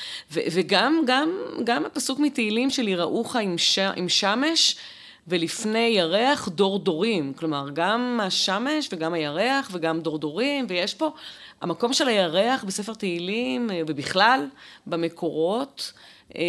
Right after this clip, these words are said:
אז, אז אני, גם מי שמקשיב לך עכשיו ואומר, "רגע, רגע, מה היא אומרת?" יש פה בהחלט, אה, כמה וכמה דברים שכן מעוררים סקרנות, ו-, ו-, ו-, את,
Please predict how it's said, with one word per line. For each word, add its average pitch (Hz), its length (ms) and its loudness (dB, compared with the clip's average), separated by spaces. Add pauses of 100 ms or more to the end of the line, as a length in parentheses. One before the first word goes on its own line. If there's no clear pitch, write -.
(640)
אז, - 300 -8 (140)
אז 156 280 -10
אני, 160 300 -2 (120)
גם 202 240 2
מי 277 100 0
שמקשיב 247 420 0
לך 269 120 -4
עכשיו 202 260 0
ואומר, 180 220 -2
"רגע, 196 200 -2
רגע, 175 220 -2
מה 156 140 -2
היא 196 160 0
אומרת?" 185 600 -4 (540)
יש 208 160 -2
פה 277 120 -8
בהחלט, 202 720 -2
אה, 185 300 0 (160)
כמה 208 340 -4
וכמה 208 800 -6
דברים 190 220 -6
שכן 220 460 -4 (500)
מעוררים 185 380 2
סקרנות, 196 880 -2
ו-, 175 140 -4 (120)
ו-, 160 120 -8
ו-, 156 440 -4 (540)
את, - 140 -12